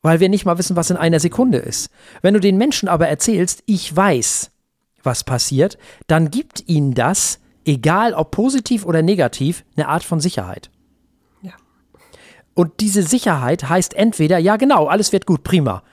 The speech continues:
Speaker 1: brauche mich ja nicht weiter kümmern." Oder eben, "Ja gut, dann ist jetzt eh wurscht. Wenn sowieso alles vorbei ist, dann brauche ich mich ja auch nicht mehr kümmern. Der hat ja auch gesagt, das ist vorbei.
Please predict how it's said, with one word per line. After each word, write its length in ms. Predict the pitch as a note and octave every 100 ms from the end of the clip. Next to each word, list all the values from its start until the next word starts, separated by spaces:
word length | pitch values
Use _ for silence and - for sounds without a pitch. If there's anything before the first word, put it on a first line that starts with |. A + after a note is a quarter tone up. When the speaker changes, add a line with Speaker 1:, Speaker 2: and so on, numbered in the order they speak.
| _ _ _ -
Speaker 1:
brauche 160 | F#3
mich 120 | G3+ F#3+
ja 60 |
nicht 140 | F3+ E3
weiter 180 | D#3+
kümmern." 360 | D#3 D3 G2+ G2 _ _ _ _ _ _
Oder 280 | G3+ A#3 D3+
eben, 280 | C3+ E3+ G#3 - -
"Ja 100 | F3
gut, 120 | F3
dann 120 | F#3
ist 100 | G#3
jetzt 180 | F3 C#3+
eh 160 | C3
wurscht. 300 | A2+ A2 - -
Wenn 120 | - C3+
sowieso 260 | C3+ D#3+
alles 260 | F3 E3 - - _ -
vorbei 360 | - D#3 D#3 C#3+
ist, 160 | D3 D#3+
dann 60 |
brauche 140 | D3 D#3+
ich 40 |
mich 100 | D3+
ja 60 | B2+
auch 80 |
nicht 140 | A#2+ G#2+
mehr 80 | G2
kümmern. 300 | G#2+ G2+ - _ _ _ _ _ _ _ _ _ -
Der 120 | D#3
hat 100 | F#3
ja 100 | F#3+
auch 120 | D#3+
gesagt, 300 | - A#2+ G#2
das 100 | A2+
ist 80 | G#2
vorbei. 380 | G#2+ F#2+ -